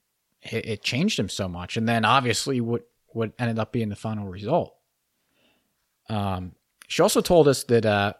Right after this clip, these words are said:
or she claims that she, he was never violent. He had his episodes sometimes, and he would get angry, but he was never violent. But one time, uh, he did have an outburst that,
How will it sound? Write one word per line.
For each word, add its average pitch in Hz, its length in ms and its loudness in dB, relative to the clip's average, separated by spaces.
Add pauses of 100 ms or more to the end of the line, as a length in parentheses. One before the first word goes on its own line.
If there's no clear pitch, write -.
or 127 60 0
she 127 160 0
claims 202 320 0
that 139 80 0
she, 147 160 2
he 127 180 2
was 117 120 0
never 123 320 4
violent. 107 420 0 (1160)
He - 180 -4
had 139 120 6
his 151 120 4
episodes 147 760 2 (280)
sometimes, 135 680 -2 (720)
and 120 80 0
he 113 80 4
would 120 60 4
get 131 180 4
angry, 120 540 0 (640)
but 110 80 0
he 113 60 2
was 107 100 -2
never 127 200 2
violent. 113 440 0 (120)
But - 140 0
one 156 200 0
time, 143 440 0 (880)
uh, 110 400 0 (640)
he - 160 -8
did 156 260 2
have 180 180 4
an 156 60 0
outburst 143 680 0
that, 117 420 -2